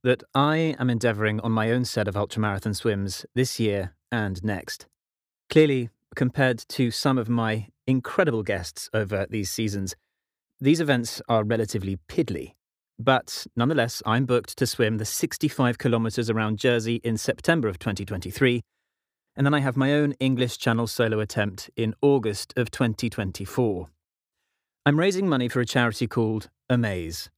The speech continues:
who help families who have children with disabilities. They're based in Sussex. So, if you're enjoying this podcast, please do head to my Just Giving page, which you can find on the blurb of the pod,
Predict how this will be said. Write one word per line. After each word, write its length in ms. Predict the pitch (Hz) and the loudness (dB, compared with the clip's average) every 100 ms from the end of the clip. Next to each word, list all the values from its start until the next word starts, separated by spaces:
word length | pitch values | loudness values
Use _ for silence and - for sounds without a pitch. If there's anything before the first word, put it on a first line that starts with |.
| _ - | _ -2
who 120 | 131 | 0
help 280 | 123 160 190 | 2 0 -2
families 680 | - 135 117 117 113 117 - | 0 2 2 2 0 -2 -2
who 120 | 120 | -2
have 180 | 110 101 | -2 -2
children 460 | - 147 123 120 113 | 2 4 4 0 -2
with 180 | 107 | -4
disabilities. 800 | 113 110 101 104 98 101 85 - - | -4 -2 -2 -2 -2 -4 -6 -10 -4
They're 120 | 120 113 | -2 0
based 260 | 107 - | 0 -2
in 80 | 107 | -4
Sussex. 460 | - 85 - - - _ _ _ _ _ _ _ - | -4 -6 -8 -14 -20 _ _ _ _ _ _ _ -2
So, 280 | - 170 147 _ _ _ - | 4 4 4 _ _ _ -4
if 160 | 139 151 | 0 4
you're 120 | 131 | 4
enjoying 420 | 123 127 170 139 | 4 2 2 2
this 140 | 101 - | -2 -2
podcast, 720 | 104 - - 92 107 - - _ _ - | -4 -2 -2 -2 -4 -8 -16 _ _ -6
please 400 | - 143 135 120 | 2 2 2 -2
do 240 | - 165 | 4 4
head 260 | 151 123 117 | 4 0 0
to 100 | 127 | 0
my 140 | 120 | 0
Just 420 | 107 123 120 - - | 2 2 2 -2 -2
Giving 300 | 104 107 101 | 0 0 -2
page, 600 | 113 101 92 95 - - | 0 0 0 -6 -10 -10
which 220 | 123 - 123 | -8 -4 -2
you 80 | 113 | 0
can 120 | 113 | 0
find 600 | - 143 131 123 120 - _ 117 | 2 2 4 2 -2 -6 _ -2
on 140 | 107 | 0
the 80 | 101 | 0
blurb 420 | - 139 143 110 | 2 4 4 0
of 100 | 98 | -4
the 80 | 107 | -4
pod, 360 | - 117 113 | 2 2 2